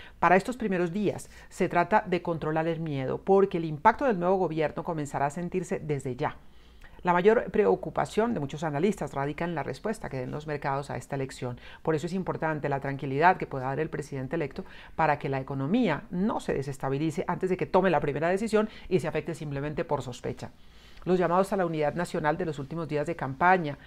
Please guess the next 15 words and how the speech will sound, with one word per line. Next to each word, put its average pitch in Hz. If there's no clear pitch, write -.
y -
que 175
hizo 294
el 147
presidente 139
electo 170
en 180
su 180
primer 170
pronunciamiento 151
pueden 160
apuntar 147
en 156
ese 143
sentido. 127